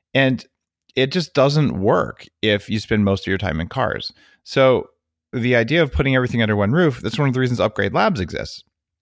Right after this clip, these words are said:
where the, the recovery technologies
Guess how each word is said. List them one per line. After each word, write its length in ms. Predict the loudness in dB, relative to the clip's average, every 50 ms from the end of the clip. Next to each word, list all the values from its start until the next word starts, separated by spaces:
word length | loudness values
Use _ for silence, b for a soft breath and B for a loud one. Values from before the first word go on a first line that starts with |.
| _ _ _ _ _ -6 0
where 200 | 2 2 2 2
the, 240 | 2 -2 -2 -2 -2
the 80 | -2 0
recovery 580 | 0 -2 -2 -2 0 0 2 2 2 2 2
technologies 720 | 2 0 -2 -2 -2 -2 -2 -2 -2 -2 -2 -4 -4 -4 B